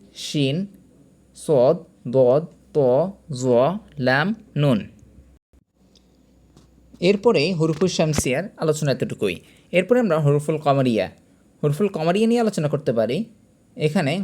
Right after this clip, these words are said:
কফের, আহ, আমরা এখানে লক্ষ্য করতে পারি হুরুফুল কমারিয়া আমাদের লেখার ক্ষেত্রে এখানে কফটা উঠে নাই, আহ, নিচে আমরা কফটা ঠিক করে দিয়েছি। যেমন এখানে হওয়ার কথা ছিল হুরুফুল কমারিয়া,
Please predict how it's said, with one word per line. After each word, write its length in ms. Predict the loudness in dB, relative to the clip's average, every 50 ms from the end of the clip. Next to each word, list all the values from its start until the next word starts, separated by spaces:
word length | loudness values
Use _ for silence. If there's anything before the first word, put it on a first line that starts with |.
| -2 2
কফের, 480 | 2 2 2 2 0 0 0 0 -2 -2
আহ, 320 | 0 0 2 2 0 0 0
আমরা 120 | -2 -2
এখানে 180 | 0 0 0 -2
লক্ষ্য 160 | 2 2 2
করতে 200 | 2 2 0 -2
পারি 320 | 0 0 0 0 -4 -4 -8 -10 _
হুরুফুল 220 | -2 -2 0 -2 0
কমারিয়া 520 | 0 0 2 2 2 2 2 0 0 -2 -8 -12 _ _ _ _ _ _ _ _ -6
আমাদের 240 | -2 -2 0 2
লেখার 200 | 2 2 0 0
ক্ষেত্রে 240 | -2 -4 -4 -2 -2
এখানে 200 | -2 -2 -2 -2 -2
কফটা 600 | -2 -2 -2 0 2 2 4 4 4 2 0 0 -4 -6
উঠে 240 | -6 -6 -4 -4 -4
নাই, 200 | -4 -4 -6 -6 -10 -14 _ _ _ _ _ -20 _ _ _ _ _ _ _ _ _ _ _ _ _ _ _ _ _ _ -18 -10
আহ, 560 | -6 -4 -2 -2 -2 -4 -6 -10 -12 _ -6
নিচে 260 | -6 -4 -2 -2 -2
আমরা 180 | -2 0 -2 -2 -2
কফটা 220 | -6 -8 -8 -6 -6
ঠিক 120 | -6 -4
করে 180 | -2 -2 -4 -2
দিয়েছি। 400 | -4 -4 -6 -6 -8 -8 -10 -10 -10 -14 _ _ _ _ _ _ _
যেমন 240 | -2 0 0 0 0
এখানে 360 | -2 -2 -2 -2 -4 -4 -4
হওয়ার 260 | -4 -2 -2 -2 -2 -2
কথা 200 | -4 -6 -8 -10
ছিল 200 | -8 -8 -6 -6
হুরুফুল 400 | -4 -4 -6 -6 -6 -6 -8 -6
কমারিয়া, 500 | -4 -4 -2 -2 -2 -2 -2 -4 -6